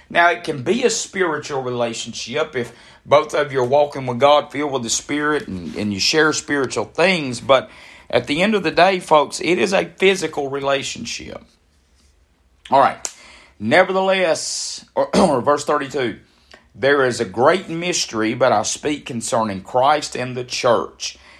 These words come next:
Nevertheless, let every one of you in particular so love his wife, even as he himself, and the wife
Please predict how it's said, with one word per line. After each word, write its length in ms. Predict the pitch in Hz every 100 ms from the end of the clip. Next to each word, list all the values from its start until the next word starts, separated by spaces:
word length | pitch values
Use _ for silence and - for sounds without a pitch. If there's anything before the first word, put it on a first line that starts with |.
| _ _ -
Nevertheless, 680 | 123 143 147 151 160 160
let 200 | 139 131
every 240 | 127 120 127
one 220 | 127 139
of 120 | 127
you 140 | 123 135
in 80 |
particular 680 | 113 110 - 180 170 101 87
so 220 | 80 117 127
love 280 | 135 139
his 160 | 151 139
wife, 520 | 104 98 85 78 - -
even 320 | 101 101 113
as 220 | 110 -
he 220 | 123 113
himself, 520 | 120 117 101 104 95
and 100 | 98
the 60 | 95
wife 500 | 92 101 113 120